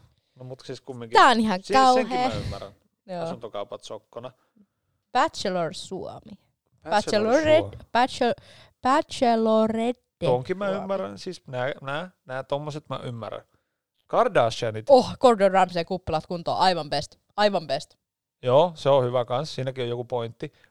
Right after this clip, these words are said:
Speaker 1: Kardashianit, mä en tiedä miten se lähti niin hy-, korkeaseen suosioon.
Speaker 2: No kun se, en mäkään itse asiassa tiedä.
Speaker 1: Siis no toisaalta nyt kun katsoo, että vlogaaminen, niin se on varmaan vaan se, että ihmisiä kiinnostaa, miten ihmiset elää.
Speaker 2: Siis
Speaker 1: Helvetin fiksustihan ne markkinoi itteensä siinä.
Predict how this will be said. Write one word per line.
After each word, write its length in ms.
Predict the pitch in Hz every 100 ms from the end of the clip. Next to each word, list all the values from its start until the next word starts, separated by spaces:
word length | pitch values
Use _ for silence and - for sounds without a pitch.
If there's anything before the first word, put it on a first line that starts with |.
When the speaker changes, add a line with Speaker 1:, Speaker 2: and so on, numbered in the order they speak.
| -
Speaker 1:
Kardashianit, 840 | 190 247 156 127 123 123 117 -
mä 120 | 131
en 60 | 127
tiedä 160 | 131
miten 340 | 123 160 196 170
se 120 | 123
lähti 260 | 113 - 120
niin 200 | 120 117
hy-, 300 | 117 - 131
korkeaseen 520 | - 117 113 107 104
suosioon. 540 | 98 127 143 180 190 214 _ _ _ _ -
Speaker 2:
No 80 | 202
kun 100 | 180
se, 240 | 180 160 -
en 100 | 151
mäkään 320 | 139 - - 64
itse 100 | -
asiassa 200 | 110 -
tiedä. 240 | - - -
Speaker 1:
Siis 240 | _ 131 135
no 80 | 135
toisaalta 580 | 165 185 170 135 123
nyt 200 | 117 123
kun 140 | - -
katsoo, 300 | 139 - 123
että 120 | 120 123
vlogaaminen, 720 | 139 120 98 85 - - - _ _ _ _ _ _ _ _ _ _
niin 160 | 120
se 100 | 113
on 100 | 123
varmaan 400 | 117 117 117 113
vaan 160 | 113 113
se, 80 | 117
että 120 | 117
ihmisiä 300 | 113 107 113
kiinnostaa, 400 | 113 113 - 113
miten 260 | 110 113 117
ihmiset 340 | 113 107 -
elää. 360 | 139 131 113 117 _ _
Speaker 2:
Siis 220 | - 208
Speaker 1:
Helvetin 440 | 151 226 262 190 123
fiksustihan 540 | 131 120 117 123 117
ne 60 | 113
markkinoi 680 | 131 196 220 147 110 95
itteensä 420 | 98 _ 101 95 101
siinä. 400 | - 110 110